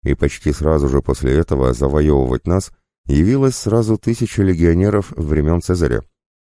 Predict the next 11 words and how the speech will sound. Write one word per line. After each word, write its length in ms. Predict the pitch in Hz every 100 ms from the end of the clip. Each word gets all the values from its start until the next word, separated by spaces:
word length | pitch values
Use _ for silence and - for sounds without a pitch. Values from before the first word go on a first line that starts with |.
| _
Станковый 680 | - - 73 71 113 123 110
пулемёт 460 | 92 90 87 92 73
Браунинга 760 | 71 117 147 87 65 60 60
на 180 | 62 71
открытом 460 | 76 - 90 82 71
месте, 540 | 85 123 - 69 62
по 140 | - -
стоящей 540 | - 90 95 87 80
в 80 | 76
рост 220 | 87 -
пехоте, 520 | 82 - 85 - 117